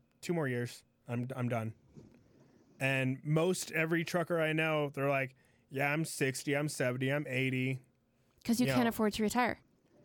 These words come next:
Speaker 1: a-, and
Speaker 2: You
Speaker 1: I
Speaker 2: don't have a choice.
Speaker 1: And I'm on, I'm on the verge of fucking retiring. I'm on the verge of getting the fuck on out of this business.
Speaker 2: You think?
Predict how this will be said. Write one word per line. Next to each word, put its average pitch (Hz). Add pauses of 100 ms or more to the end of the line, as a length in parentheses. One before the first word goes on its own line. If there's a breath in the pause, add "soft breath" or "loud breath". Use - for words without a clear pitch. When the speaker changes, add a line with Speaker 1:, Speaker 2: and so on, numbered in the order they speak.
(160)
Speaker 1:
a-, 143
and 139
Speaker 2:
You 117
Speaker 1:
I -
Speaker 2:
don't 277
have 240
a 196
choice. -
Speaker 1:
And 135
I'm 147
on, 147
I'm 147
on 151
the 143
verge 139
of 131
fucking 147
retiring. 135
I'm 123
on 135
the 127
verge 127
of 123
getting 127
the 127
fuck 131
on 127
out 127
of 123
this 120
business. 127
Speaker 2:
You 240
think? -